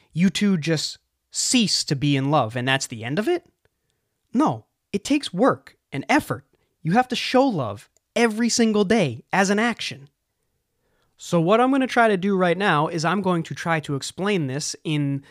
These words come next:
the best way that I know how, which is through sports metaphors.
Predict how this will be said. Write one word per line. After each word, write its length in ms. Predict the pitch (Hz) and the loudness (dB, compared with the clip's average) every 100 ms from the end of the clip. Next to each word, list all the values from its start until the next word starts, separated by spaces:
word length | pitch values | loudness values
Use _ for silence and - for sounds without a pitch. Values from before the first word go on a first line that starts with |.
| - _ _ _ | -20 _ _ _
the 140 | 151 147 | -6 -2
best 340 | 185 202 - | 0 0 0
way 160 | 175 180 | 0 0
that 140 | 160 | 2
I 100 | 156 | 2
know 160 | 156 135 | 2 0
how, 300 | 147 135 139 | 0 0 0
which 260 | 143 147 | -2 -2
is 260 | 175 170 - _ _ - | -2 -2 -6 _ _ -2
through 400 | 262 285 269 - | 2 4 2 -2
sports 440 | - - 233 190 170 | -10 6 6 6 0
metaphors. 680 | 147 117 - 113 101 - | -2 -2 -6 -8 -8 -12